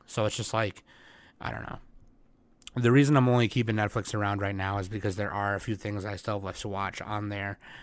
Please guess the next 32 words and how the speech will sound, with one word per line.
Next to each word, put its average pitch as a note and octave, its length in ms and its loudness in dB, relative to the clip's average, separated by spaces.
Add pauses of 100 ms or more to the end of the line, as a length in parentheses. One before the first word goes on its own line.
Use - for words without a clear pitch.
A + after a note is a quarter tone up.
(540)
and G2+ 440 -2
including A2 480 2
anime G2+ 320 -4
stuff - 280 -8
too. G2 280 -6
So F#2+ 180 -8
it's F2+ 160 -10
like, F2 280 -12 (440)
ugh, B2 220 8 (400)
God. - 320 -8 (800)
It, - 600 -10
and, C#3 180 0
and C#3 300 4
with D#3 180 8
this E3+ 280 8
too, C#3 420 6 (800)
seventeen D3+ 480 6
point C#3 180 6
three C#3 140 2
billion B2+ 320 4
this B2 180 2
year, C3 240 4
you're B2 220 -2
gonna C#3 160 6
probably C3+ 240 6
up C3+ 200 2
the G#2+ 100 -2
price D#3 320 4
this A2+ 180 -2
year A2 120 0
too E3+ 200 6
then, G2 260 -2